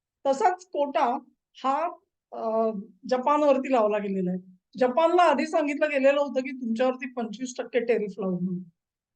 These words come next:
आणि अशा तऱ्हेने हे डील झालेलं आहे. त्यांच्या डीलमध्ये कुठेही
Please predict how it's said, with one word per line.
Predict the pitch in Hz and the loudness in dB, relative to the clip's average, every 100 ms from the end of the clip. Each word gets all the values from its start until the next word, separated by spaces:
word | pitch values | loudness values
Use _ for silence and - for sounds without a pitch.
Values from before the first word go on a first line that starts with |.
| _ - | _ -8
आणि | 208 | -2
अशा | 226 - | 0 2
तऱ्हेने | 262 269 262 277 302 277 | 2 4 4 2 -4 -4
हे | 247 254 262 254 | 2 4 4 2
डील | 226 214 277 | 0 -2 -4
झालेलं | 277 240 240 262 | -4 -2 2 2
आहे. | 269 277 | 2 -2
त्यांच्या | 262 226 226 262 | -2 -4 -2 -4
डीलमध्ये | 226 233 294 311 277 262 254 | -4 -6 -6 -4 2 2 0
कुठेही | 240 294 302 302 202 | -8 -6 -4 -4 -6